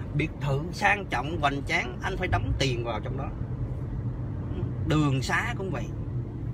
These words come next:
anh phải đóng vào những cái, cái phí, lệ phí, anh phải đóng những cái đồng tiền thuế vào trong đó. Những cái khu nhà hồi nãy tôi đi vào đó,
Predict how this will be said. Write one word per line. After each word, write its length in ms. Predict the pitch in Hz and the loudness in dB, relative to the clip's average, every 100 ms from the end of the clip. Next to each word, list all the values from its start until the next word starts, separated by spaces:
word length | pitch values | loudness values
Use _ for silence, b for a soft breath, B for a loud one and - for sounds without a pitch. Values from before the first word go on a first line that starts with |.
| - - - | -4 -4 -4
anh 100 | 180 | -2
phải 120 | 196 | 0
đóng 300 | 190 233 277 | 0 0 2
vào 240 | 185 139 131 | 4 4 2
những 160 | 127 170 | 0 0
cái, 180 | 214 220 - - B - | -2 -2 -4 -4 B -4
cái 120 | 226 | -4
phí, 220 | - - | -4 -4
lệ 300 | 156 131 127 143 | -2 0 0 0
phí, 360 | - 269 311 403 - - - - - - - | -2 -2 -2 -2 -6 -6 -6 -6 -6 -8 -4
anh 120 | 175 | -2
phải 120 | 180 185 | -2 0
đóng 320 | 202 - 185 | -2 0 0
những 100 | 190 | 0
cái 100 | 214 | -2
đồng 160 | 139 131 | -4 -2
tiền 180 | 123 117 | -4 -2
thuế 280 | 220 302 269 | 0 0 0
vào 120 | 127 | -4
trong 140 | 151 | -4
đó. 160 | 165 196 | -6 -4
Những 120 | 196 202 | -4 -4
cái 80 | |
khu 180 | - 202 | -2 0
nhà 260 | 175 139 127 | 2 2 2
hồi 100 | 127 | 0
nãy 160 | 117 - | -2 -4
tôi 80 | 175 | -4
đi 120 | 185 | 0
vào 260 | 156 123 | 0 0
đó, 60 | 147 | -4